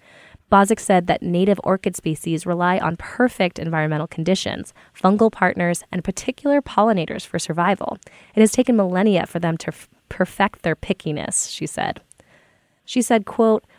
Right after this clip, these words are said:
"Orchids have scientific merits because of adaptation and diversity, but also because they can be an indicator in the decline of these habitats." Smithsonian Institution researcher Melissa McCormick told Mount Cuba communications manager Katie Bari in advance of her March sixteenth lecture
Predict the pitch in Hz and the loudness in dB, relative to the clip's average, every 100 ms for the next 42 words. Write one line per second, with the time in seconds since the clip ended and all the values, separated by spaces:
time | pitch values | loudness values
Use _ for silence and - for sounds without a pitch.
0 | _ - 262 - 453 - 202 - 180 190 | _ 0 2 2 0 2 0 2 2 2
1 | - 196 190 185 180 - 175 - 175 165 | -2 -4 -2 0 0 -2 -6 -4 -4 -4
2 | - 165 175 - - 247 - 170 156 151 | -2 -2 -2 -4 -6 -4 -2 -2 -2 -2
3 | 185 208 - - 196 - - - 220 277 | -2 -2 -4 -8 -8 -12 -12 2 4 4
4 | - 349 285 208 190 175 175 165 156 - | 2 -2 0 0 0 -2 -2 -2 -2 -2
5 | 190 190 165 170 - 170 165 - - 175 | -4 -2 -4 -4 -6 -6 -10 -12 -6 -4
6 | 156 - - - - 160 160 - - - | -4 -6 -8 -8 -4 -4 -4 -8 -10 -10
7 | - - - _ _ _ _ - 254 247 | -8 -10 -10 _ _ _ _ 0 2 4
8 | 269 285 277 220 - 190 208 - 180 175 | 6 6 6 2 0 0 0 2 0 0
9 | - 160 - 156 156 - - 202 202 208 | 2 0 2 0 0 -6 -4 0 2 2
10 | 190 - 180 156 - - 208 220 208 220 | 0 2 2 2 -2 2 4 4 2 0
11 | - 233 220 214 - 202 190 - 180 - | 0 2 4 4 2 0 0 0 -2 -2
12 | 165 160 156 151 - - 185 170 165 160 | -4 -2 -2 -2 -4 0 0 2 4 4
13 | 151 170 156 185 190 196 170 170 165 165 | 2 -2 -2 2 2 0 -6 -2 -2 -2
14 | - - - 165 - - 185 - - 147 | -6 -8 -6 -6 -4 0 0 0 -4 -4
15 | 170 | -4